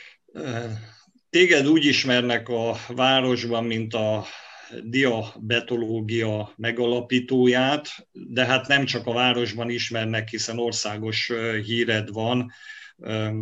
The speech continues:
rengeteg díjat kaptál, a Pro Diabetológia életműdíjat, Pro Urbe díjat, eh, Csolnoki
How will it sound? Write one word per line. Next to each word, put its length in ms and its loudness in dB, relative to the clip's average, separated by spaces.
rengeteg 640 -4
díjat 420 -2
kaptál, 600 -6
a 260 -8
Pro 340 -4
Diabetológia 1080 -2
életműdíjat, 1300 -2
Pro 140 -2
Urbe 420 2
díjat, 720 -4
eh, 160 -4
Csolnoki 960 0